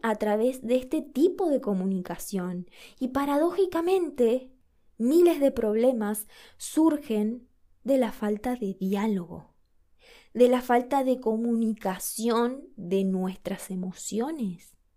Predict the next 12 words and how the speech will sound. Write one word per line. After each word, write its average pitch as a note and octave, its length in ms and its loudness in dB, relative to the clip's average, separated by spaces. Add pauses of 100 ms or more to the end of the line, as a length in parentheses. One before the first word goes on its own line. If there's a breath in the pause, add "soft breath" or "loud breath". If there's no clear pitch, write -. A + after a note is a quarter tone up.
(600)
Hay D4+ 200 6 (100)
quienes D#4+ 340 -4
aseguran A3+ 760 -2 (300 loud breath)
que A#3 140 8
las A#3+ 240 8
enfermedades A3+ 1040 0 (460)
son C#4 480 -6 (140)
una C4 340 -2
mala C#4+ 360 0
gestión A#3+ 1080 -4 (100)
o A3+ 180 0
comunicación G#3+ 840 0